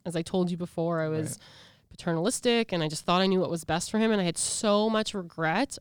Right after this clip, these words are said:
Speaker 1: around the time I wasted judging him or trying to change him and just not having more fun with him. He was, like, I remember one time I came home and my parents had said, like, "No friends over," and he had a friend over.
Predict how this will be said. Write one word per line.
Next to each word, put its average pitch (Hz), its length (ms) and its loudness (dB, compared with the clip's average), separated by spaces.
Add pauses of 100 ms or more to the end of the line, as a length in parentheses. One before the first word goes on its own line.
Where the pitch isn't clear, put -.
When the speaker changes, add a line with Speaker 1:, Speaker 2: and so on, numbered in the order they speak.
Speaker 1:
around 175 840 2 (340)
the 196 80 -2
time 180 480 0
I 165 80 2
wasted 190 760 0 (540)
judging 285 360 4
him 262 260 2
or 202 80 0
trying 180 260 -2
to 175 80 -10
change 262 380 0
him 233 340 0 (340)
and 190 160 4
just 196 140 4
not 190 200 4
having 180 280 2
more 170 140 2
fun 170 200 0
with 165 120 -2
him. 165 140 2
He 208 100 4
was, 208 160 0
like, 208 180 0
I - 20 4
remember 226 240 4
one 175 160 4
time 185 160 2
I 180 80 2
came 175 200 0
home 165 220 0
and 160 140 0 (360)
my 175 100 4
parents 180 260 4
had 175 100 -8
said, 165 140 2
like, 160 160 0
"No 160 160 4
friends 156 320 0
over," 254 380 2 (140)
and 175 100 0
he 180 80 6
had 175 80 4
a 175 60 2
friend 165 280 -2
over. 147 380 -2